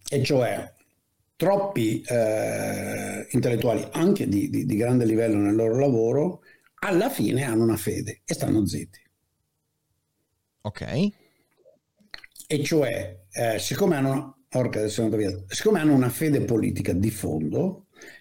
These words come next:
Speaker 1: le loro analisi sono continuamente parziali. Non è che siano necessariamente incorrette, sono corrette, ma sono parziali.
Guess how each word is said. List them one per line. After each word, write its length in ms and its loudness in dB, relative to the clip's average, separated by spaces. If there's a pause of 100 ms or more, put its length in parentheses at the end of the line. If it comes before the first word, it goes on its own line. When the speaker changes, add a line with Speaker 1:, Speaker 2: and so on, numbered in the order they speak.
(100)
Speaker 1:
le 120 2
loro 240 2
analisi 400 2
sono 280 2
continuamente 1040 0 (200)
parziali. 640 -4 (380)
Non 140 6
è 40 0
che 100 2
siano 220 2
necessariamente 560 2
incorrette, 640 -2
sono 220 2
corrette, 640 -2 (100)
ma 100 2
sono 200 2
parziali. 460 -4